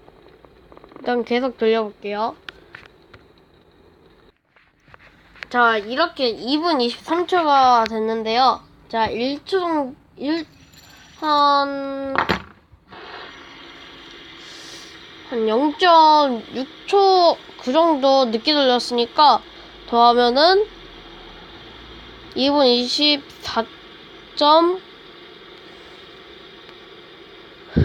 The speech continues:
사사 초가 되겠네요. 진짜 이거 무게 때문에 엄청나게 잘 되는 것 같습니다.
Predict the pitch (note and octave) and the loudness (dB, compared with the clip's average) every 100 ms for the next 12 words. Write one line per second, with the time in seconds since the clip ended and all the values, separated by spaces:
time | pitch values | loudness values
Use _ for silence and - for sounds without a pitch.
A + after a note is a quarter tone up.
0 | - - - - - - - - - - | 0 0 -6 -14 -20 -20 -20 -20 -20 -20
1 | - - - - B3 A#3+ B3 B3 B3 B3 | -20 -20 -12 -2 -2 0 2 4 4 2
2 | - C#4+ C4 A#3 A3 A3 G3+ F#3+ - - | -2 -4 -4 -4 -6 -4 -6 -10 -14 -14
3 | - - _ - - _ _ - _ _ | -14 -16 _ -20 -20 _ _ -20 _ _
4 | _ _ _ _ _ - _ _ _ _ | _ _ _ _ _ -20 _ _ _ _
5 | _ _ _ - - - - - - - | _ _ _ -18 -16 -18 -20 -20 -20 -20
6 | - - - - B3 C4 B3+ A3+ A#3 G#3 | -20 -20 -10 -4 -2 0 0 0 -2 -4
7 | A3 B3 D#4 D4+ C#4+ B3 G#3 A#3 D4 D4+ | -8 -6 -4 0 -2 -2 -6 -8 -8 -6
8 | B3 A3 G#3+ A#3 A3+ G#3 - G3+ - - | -6 -8 -8 -6 -6 -8 -12 -14 -16 -18